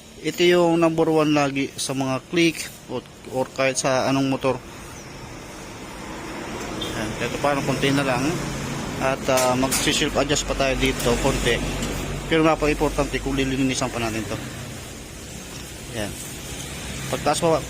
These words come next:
taas baba, taas baba yung minor at, ah, hindi pa ito nagagalaw, pwede kayong magpaluwag para makuha nyo yung saktong adjust dito. Kasi ang minsan dyan, mga sir, itong copper na to, itong throttle valve na to, tingga lang yan.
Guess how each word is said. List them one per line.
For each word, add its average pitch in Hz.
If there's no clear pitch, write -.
taas 135
baba, 160
taas 147
baba 151
yung 156
minor 151
at, 165
ah, 156
hindi 156
pa 156
ito 151
nagagalaw, 147
pwede 156
kayong 160
magpaluwag 151
para 156
makuha 156
nyo 143
yung 139
saktong -
adjust 135
dito. 127
Kasi 143
ang 147
minsan 151
dyan, 139
mga 135
sir, 123
itong 165
copper 151
na 151
to, 131
itong 131
throttle 143
valve 139
na 131
to, 123
tingga 165
lang 156
yan. 151